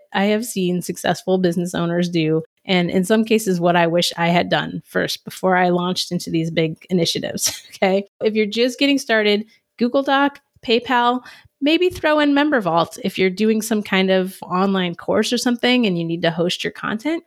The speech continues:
then throw MemberVault in there, which is free ninety-nine for up to a hundred users. That means you could get up to a hundred people to pay you for your thing,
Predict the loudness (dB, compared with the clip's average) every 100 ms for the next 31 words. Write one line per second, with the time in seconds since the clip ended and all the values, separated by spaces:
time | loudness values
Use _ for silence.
0 | -6 0 2 2 0 0 2 2 4 2
1 | 2 2 2 0 2 2 0 -2 0 0
2 | -2 -4 _ -8 0 2 4 4 4 4
3 | 2 4 2 2 0 0 0 2 2 2
4 | 2 0 2 0 2 0 -2 -8 -10 -2
5 | 0 2 2 2 0 0 2 0 2 0
6 | 2 0 0 0 0 0 -2 -2 -2 0
7 | 0 0 0 0 0 -2 0 -2 -4